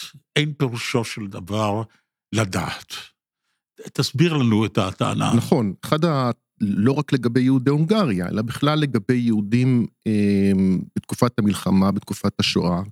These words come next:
Speaker 2: כולל גם ליישוב הארץ ישראלי, עומדת השאלה האם ידיעה והבנה זה היינו הך, או הפנמה זה היינו הך. וה-, והטי-,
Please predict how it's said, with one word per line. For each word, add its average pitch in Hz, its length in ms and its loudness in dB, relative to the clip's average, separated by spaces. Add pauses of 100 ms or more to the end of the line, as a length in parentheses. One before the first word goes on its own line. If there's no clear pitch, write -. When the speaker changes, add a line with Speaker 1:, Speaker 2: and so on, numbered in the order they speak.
Speaker 2:
כולל 123 400 2
גם 117 340 0
ליישוב 104 460 0
הארץ 104 360 0
ישראלי, 92 640 -2 (600)
עומדת 147 320 2
השאלה 135 400 0
האם 139 400 4
ידיעה 101 520 2
והבנה 104 680 2 (640)
זה 98 220 2
היינו 110 320 2
הך, - 240 -6 (120)
או 98 80 2
הפנמה 113 640 2 (180)
זה 92 240 -2
היינו 95 300 2
הך. - 220 -16 (640)
וה-, 85 100 0 (240)
והטי-, 87 500 -2